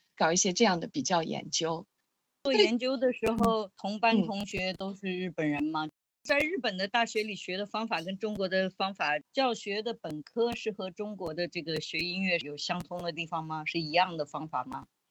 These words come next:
Speaker 1: 一样，一样，一样，就是包括和声，
Speaker 2: 嗯。
Speaker 1: 你肯定要学吧，对吧？音乐基础知识，
Speaker 2: 啊，啊，啊。
Speaker 1: 你肯定是，
Speaker 2: 啊，基础知识，
Speaker 1: 这些是肯定打底的，
Speaker 2: 啊，对。
Speaker 1: 就是音乐理论、
Speaker 2: 嗯，嗯，嗯。
Speaker 1: 音乐基础知识、音乐史，就基本的这些那个音乐理论知识吧，
Speaker 2: 嗯。
Speaker 1: 音乐基础知识哈，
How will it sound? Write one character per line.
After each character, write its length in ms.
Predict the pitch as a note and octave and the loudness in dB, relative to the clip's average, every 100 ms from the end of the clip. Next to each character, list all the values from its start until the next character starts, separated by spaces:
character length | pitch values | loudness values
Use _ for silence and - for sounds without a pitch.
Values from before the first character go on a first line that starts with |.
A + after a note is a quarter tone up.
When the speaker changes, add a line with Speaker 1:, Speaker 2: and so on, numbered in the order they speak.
| _ - | _ 8
Speaker 1:
一 80 | |
样， 200 | B3+ G3+ | 10 10
一 60 | F#3+ | 8
样， 220 | G3 E3+ | 6 6
一 80 | F3+ | 2
样， 200 | F3 E3 | 2 2
就 140 | G#3+ | 2
是 160 | A3+ A#3 | 4 6
包 180 | G#3+ A3+ | 6 6
括 140 | A3 | 6
和 240 | G3+ - G3+ | 2 4 4
声， 380 | G3+ A3 G#3+ G#3+ | 6 6 6 4
Speaker 2:
嗯。 40 | |
Speaker 1:
你 40 | |
肯 180 | F3 - - | 0 -6 -2
定 100 | F3 | -2
要 100 | D#3+ | -2
学 240 | - - | -6 -6
吧， 260 | D3+ D#3+ D#3+ - | 0 2 2 2
对 80 | F#3 | 6
吧？ 160 | F3+ F3+ | 6 10
音 140 | C#4+ | 10
乐 120 | C#4+ G#3+ | 12 10
基 200 | C4+ A#3 | 8 8
础 120 | F#3 | 6
知 180 | - A3 | 6 6
识， 180 | G#3+ F#3+ | 6 2
Speaker 2:
啊， 60 | |
啊， 100 | G#3+ | -2
啊。 80 | G3+ _ - | -4 _ 2
Speaker 1:
你 140 | G#3+ | 4
肯 160 | G3+ F3+ | 6 8
定 180 | G3 | 8
是， 100 | F#3+ | 10
Speaker 2:
啊， 40 | A#3 | 8
基 60 | |
础 120 | - F3 | 6 0
知 80 | - | 8
识， 60 | |
Speaker 1:
这 80 | G#4+ | 8
些 160 | A4+ A#4 | 10 8
是 180 | E4 D#4 | 6 4
肯 200 | - A#3+ | 4 8
定 120 | A#3+ | 8
打 200 | G#3 G3 | 8 6
底 220 | A3+ C#3+ | 6 0
的， 120 | C3+ | -4
Speaker 2:
啊， 40 | - _ _ _ _ | -12 _ _ _ _
对。 100 | - | 0
Speaker 1:
就 80 | A#3+ | 4
是 60 | A#3+ | 8
音 80 | B3+ | 10
乐 100 | A3+ | 12
理 160 | G3+ | 10
论、 160 | G3 F#3 | 10 8
Speaker 2:
嗯， 60 | F3+ | 8
嗯， 20 | |
嗯。 40 | |
Speaker 1:
音 60 | G3+ | 6
乐 80 | F3+ | 6
基 180 | G3 G#3 | 4 2
础 180 | F#3 | 0
知 200 | F3 G3+ | -2 -2
识、 200 | G3 F#3 F3+ | 0 2 4
音 160 | A3 | 6
乐 100 | G#3 - | 6 4
史， 680 | - - - - F3+ F#3 - B3 - _ | -2 -4 -8 0 2 2 0 -12 -16 _
就 160 | - C#4 | 4 8
基 160 | A#3+ G#4+ | 10 8
本 220 | - - | 6 4
的 120 | E3+ | 0
这 120 | F#3 | 2
些 380 | F#3+ G3 F3+ F3+ - _ _ - | 2 4 4 2 -4 _ _ -6
那 120 | F3 | -2
个 60 | E3 | 8
音 160 | A3+ | 10
乐 140 | A3+ F3+ | 10 10
理 80 | |
论 260 | G3 G3 D#3 | 10 10 8
知 160 | C#3+ D#3+ | 4 0
识 140 | - | -4
吧， 80 | C#3 | -8
Speaker 2:
嗯。 60 | - | 4
Speaker 1:
音 140 | A3+ | 8
乐 100 | G#3 | 8
基 160 | - F4+ | 10 8
础 220 | - - | 6 0
知 160 | - - | -2 -4
识 180 | - | -6
哈， 220 | - - | -10 -12